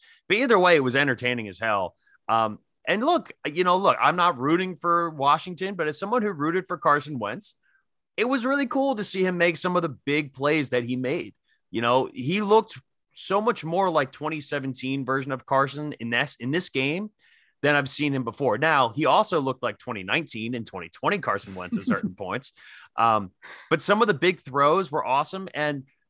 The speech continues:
Speaker 1: the most impressive player in this game was y'all's boy, Jahan Dotson, who
Speaker 2: Yeah, yeah.
Speaker 1: came onto the scene in a huge way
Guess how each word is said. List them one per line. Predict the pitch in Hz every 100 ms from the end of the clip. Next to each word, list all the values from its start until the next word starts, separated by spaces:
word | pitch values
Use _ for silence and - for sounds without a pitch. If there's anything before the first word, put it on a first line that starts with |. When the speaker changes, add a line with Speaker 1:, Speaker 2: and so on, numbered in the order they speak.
| _ -
Speaker 1:
the |
most | 151 202 240 175
impressive | 131 175 214 190 135
player | 143 127 123
in | 113
this | 110 -
game | 107 95 101 135 _ _ _ _ _ _
was | 117 120
y'all's | 139 147 139
boy, | 101 170 202 147
Jahan | 139 139 151 135
Dotson, | 123 170 - 123 110 104 -
who | 131 123
Speaker 2:
Yeah, | 85
yeah. | 113
Speaker 1:
came | 156 165 156
onto | 151 151 139 139
the | 120
scene | - - 147 135
in | 127 120 117
a | 110 107
huge | - - - 220 254 214 135
way | 107 113 92 90 80